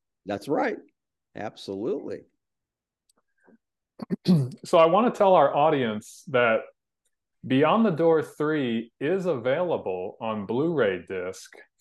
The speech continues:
Speaker 2: from Vinegar Syndrome, and you can purchase it on vinegar syndrome dot com. Right now, Vinegar Syndrome is having its halfway to Black Friday sale, so it'll be a great time to purchase a copy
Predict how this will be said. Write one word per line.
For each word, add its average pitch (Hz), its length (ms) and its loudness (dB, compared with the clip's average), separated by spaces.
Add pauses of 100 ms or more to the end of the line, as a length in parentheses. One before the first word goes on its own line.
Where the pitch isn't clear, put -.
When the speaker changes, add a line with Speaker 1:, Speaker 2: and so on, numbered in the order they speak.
Speaker 2:
from 107 220 -2
Vinegar 120 480 0
Syndrome, 90 720 -8 (800)
and 120 200 0
you 120 100 0
can 117 180 0
purchase 165 480 0
it 156 80 4
on 117 240 0
vinegar 160 400 -2
syndrome 139 580 -4
dot 127 280 -2 (100)
com. 104 460 -6 (800)
Right 165 340 2
now, 175 380 2
Vinegar 151 380 -2
Syndrome 143 680 -6
is 113 140 -8
having 127 300 0
its 101 180 -4
halfway 143 640 -2
to 131 160 -6
Black 120 480 -4
Friday 131 480 -2
sale, 160 580 -6 (380)
so 123 140 2
it'll 120 180 2
be 120 120 0
a 110 60 -2
great 135 420 -2
time 160 500 -4
to 147 100 -10
purchase - 560 -2
a 185 80 -2
copy 101 640 -2